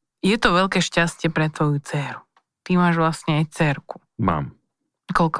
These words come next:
Speaker 1: má rokov?
Speaker 2: Jedenásť.
Speaker 1: Jedenásť rokov. To už je vek taký, v tejto dobe, povedzme si úprimne, kedy dievčatá pomaličky začínajú rozmýšľať nad tým, že čo to znamená byť žena, alebo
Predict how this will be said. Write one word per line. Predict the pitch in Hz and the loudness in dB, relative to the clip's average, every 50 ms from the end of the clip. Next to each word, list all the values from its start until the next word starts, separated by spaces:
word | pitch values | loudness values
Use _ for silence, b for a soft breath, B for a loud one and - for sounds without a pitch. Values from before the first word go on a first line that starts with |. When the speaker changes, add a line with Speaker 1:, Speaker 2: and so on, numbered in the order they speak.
| 147 | -2
Speaker 1:
má | 139 143 | -2 -2
rokov? | - 151 - - - 170 175 - | -4 -4 -6 -8 -10 -10 -4 -4
Speaker 2:
Jedenásť. | - 156 151 139 - - 131 - - - - - - - | -2 -2 -2 -4 -6 -10 -12 -12 -14 -16 -16 -18 -10 -6
Speaker 1:
Jedenásť | 170 165 170 165 170 165 160 147 - - - - | -2 -2 0 0 0 0 -2 -4 -6 -6 -8 -8
rokov. | - - - 185 190 180 - _ B B B B B B B B B B - | -6 -6 -6 -6 -8 -10 -14 _ B B B B B B B B B B 2
To | 233 269 277 | 2 4 2
už | 247 202 | 2 2
je | 196 165 151 | 2 2 4
vek | 160 175 175 - - | 2 2 0 0 0
taký, | - 160 160 160 - - 175 165 165 170 170 170 180 185 | 0 0 0 0 0 0 2 2 2 2 2 0 -2 -4
v | - 185 - | -8 -12 -4
tejto | - - 175 170 170 170 156 | 0 0 2 2 2 0 0
dobe, | 143 147 151 147 | 2 2 0 0
povedzme | 147 - - 160 156 156 156 156 147 147 | -2 -2 0 0 0 0 0 -2 -2 -2
si | - - - | -4 -4 -4
úprimne, | 143 143 - 165 147 143 139 135 147 151 | -4 -4 -2 -2 -2 -2 -2 -2 -4 -4
kedy | - - 151 151 151 143 139 160 175 156 B B B B B B B B B | -4 -4 -2 -2 -2 -2 -2 -4 -6 -6 B B B B B B B B B
dievčatá | - 156 165 190 202 202 - 220 202 - 180 160 156 | -2 0 2 2 2 2 0 0 0 2 0 0 2
pomaličky | 175 170 180 185 180 175 170 165 - - - 170 151 | 2 2 4 4 4 2 0 0 -4 -4 -2 0 0
začínajú | 156 156 151 - - 180 160 151 143 | 2 0 0 0 0 0 2 2 2
rozmýšľať | 139 143 147 156 165 165 156 - 165 143 | 2 0 0 0 0 0 0 0 -2 -2
nad | 143 - 143 | -2 -2 -4
tým, | - - 151 147 147 | -2 -2 -2 -2 -2
že | - | -2
čo | - 165 | -4 -4
to | 165 - - | -4 -6 -4
znamená | - 170 143 151 151 143 147 151 | -2 0 0 2 2 0 0 0
byť | 147 147 156 151 156 | 0 0 0 0 0
žena, | 151 147 143 139 143 139 139 - | 2 2 2 0 0 0 0 0
alebo | - - 135 147 139 - - - - - 180 170 | -2 -2 -4 -4 -4 -4 -4 -4 -2 -4 -6 -8